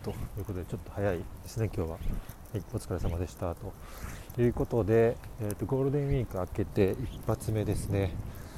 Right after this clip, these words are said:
えっと、まあ、スロースタートだったんですけど、だいたい休み明けって、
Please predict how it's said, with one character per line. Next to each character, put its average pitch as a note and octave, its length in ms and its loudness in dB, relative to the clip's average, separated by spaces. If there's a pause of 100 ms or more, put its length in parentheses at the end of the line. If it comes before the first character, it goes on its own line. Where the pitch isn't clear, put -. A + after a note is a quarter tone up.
(320)
え G#2 260 4
っ - 160 -4
と、 F#2 880 2 (400)
ま D3 120 10
あ、 G#2 80 8 (580)
ス - 160 8
ロ D3 160 12
ー - 20 12
ス - 140 4
タ C#3 160 12
ー - 20 8
ト F2+ 140 0 (1200)
だ A2+ 60 12
っ - 120 -4
た A2 80 10
ん F#2 60 4
で F2+ 80 6
す - 80 -4
け C3+ 60 8
ど、 F#2+ 180 8 (400)
だ D#3 80 10
い F#3 40 8
た G#3 140 6
い G3 80 10
休 F3 220 6
み F#3 100 2
明 F#3 80 4
け F#3 100 4
っ - 40 -4
て、 F3 300 4